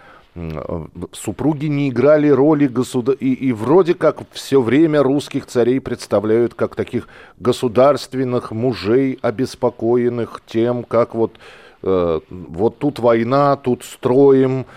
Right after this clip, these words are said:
тут, э, з-, казну надо пополнять, здесь колокола на пушки переплавляем, а тут обратно пушки на колокола и так далее. И, в общем-то, любви, м, у русских царей не так много.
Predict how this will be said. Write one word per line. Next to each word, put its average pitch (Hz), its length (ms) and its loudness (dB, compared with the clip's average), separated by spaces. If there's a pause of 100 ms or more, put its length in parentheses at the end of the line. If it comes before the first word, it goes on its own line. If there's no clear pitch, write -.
(260)
тут, 123 280 0
э, 110 500 6
з-, 98 400 -4
казну 117 480 0
надо 127 240 0
пополнять, 117 720 0
здесь 92 340 -2
колокола 120 580 2
на 147 140 0
пушки 139 400 -6
переплавляем, 113 800 0
а 92 60 -4
тут 101 220 -6
обратно 127 520 2
пушки 127 440 -8
на 110 140 -6
колокола 107 520 -2
и 113 40 0
так 127 200 -4
далее. 123 200 -2 (320)
И, 104 60 -6
в 104 80 0
общем-то, 160 400 -2 (180)
любви, 135 760 -4 (320)
м, 95 220 -6
у 120 360 0
русских 143 380 -2
царей 139 300 0
не 147 140 -4
так 139 220 -2
много. 117 320 -6